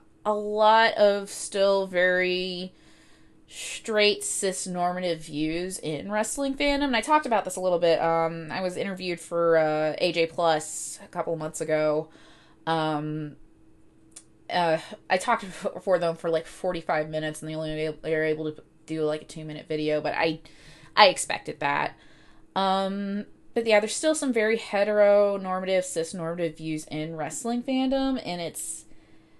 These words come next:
it's odd, and sometimes still, like, especially going to live shows, I definitely sometimes feel like the odd person out. Um, just being there oftentimes as myself, as a single woman, uh, as a queer woman,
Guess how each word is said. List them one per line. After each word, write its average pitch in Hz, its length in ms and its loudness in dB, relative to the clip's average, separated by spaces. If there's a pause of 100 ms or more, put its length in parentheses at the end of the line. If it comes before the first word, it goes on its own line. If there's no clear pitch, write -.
(540)
it's 208 280 -4
odd, 190 460 10
and 180 240 2
sometimes 196 340 -6
still, 175 340 2
like, - 160 0
especially 180 360 0
going 170 320 -6
to 165 160 -2
live 151 340 2
shows, 160 420 2
I 147 60 -4
definitely 151 320 -4
sometimes 151 480 -8
feel 147 140 -4
like 147 160 -6
the - 80 -6
odd 147 260 0
person 151 420 -10 (100)
out. 151 600 -6 (840)
Um, 151 640 -2 (840)
just 165 340 -2
being 160 340 -8
there 151 520 2
oftentimes 156 680 -2
as 147 360 0
myself, 156 420 0
as 156 180 0
a 151 80 -2
single 151 360 -6
woman, 226 540 -2 (500)
uh, 151 320 2
as 156 120 -2
a 147 60 2
queer 254 320 6
woman, 196 640 0